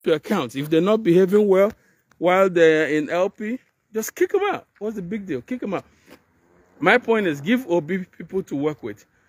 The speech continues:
People like, uh, um, what's his name in Lagos? Um, Sanwo-Olu. He's going to Igbo churches. Now, I wanna know, when the church, when the Igbo, when the A P C thugs and some Yoruba people burnt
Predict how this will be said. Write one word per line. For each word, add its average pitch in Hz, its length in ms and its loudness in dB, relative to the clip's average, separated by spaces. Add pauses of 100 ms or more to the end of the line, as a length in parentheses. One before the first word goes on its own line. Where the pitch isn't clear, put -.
(280)
People 254 320 0
like, 165 320 0
uh, 143 420 2 (920)
um, 135 300 -2
what's 175 160 -2
his 156 140 -8
name 156 180 2
in 143 160 2
Lagos? 147 540 0 (380)
Um, 139 600 -4 (360)
Sanwo-Olu. 156 680 0
He's 160 160 -4
going 220 200 2
to 165 200 -4
Igbo 175 200 -2
churches. 139 460 -6 (380)
Now, 226 100 -2
I 226 40 0
wanna 269 220 4
know, 190 260 0 (280)
when 226 280 2
the 214 200 0
church, 269 400 4
when 214 260 -4
the 214 320 -2
Igbo, 262 440 2 (380)
when 214 180 -2
the 233 140 4
A 302 40 2
P 262 180 -4
C 262 140 -2
thugs 202 480 0 (480)
and 160 120 -2
some 185 140 -6
Yoruba 180 420 2
people 170 260 -4
burnt 214 680 0